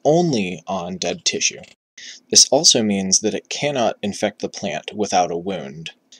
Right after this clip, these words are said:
These wounds can be created by natural means or by wood-boring wasps, as was found in a recent study. As the pathogen grows,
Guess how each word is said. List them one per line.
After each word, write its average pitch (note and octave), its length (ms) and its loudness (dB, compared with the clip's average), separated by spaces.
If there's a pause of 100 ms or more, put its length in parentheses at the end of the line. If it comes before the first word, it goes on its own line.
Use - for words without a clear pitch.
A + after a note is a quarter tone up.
(280)
These A#2+ 260 2
wounds A2+ 240 2
can - 180 0
be G2+ 80 -4
created G3+ 400 0
by F#3 140 -2
natural C3+ 460 -2
means D#3+ 520 0
or A2+ 400 4
by A2 460 2 (140)
wood-boring A#2+ 600 2
wasps, - 640 2
as F#2+ 320 0
was - 300 6 (440)
found G2 360 -2
in G2 120 -6
a F#2 80 -8
recent F2 320 -2
study. F2 380 0 (1160)
As B2 140 4
the A#2+ 80 4
pathogen B2+ 560 0
grows, F2+ 540 0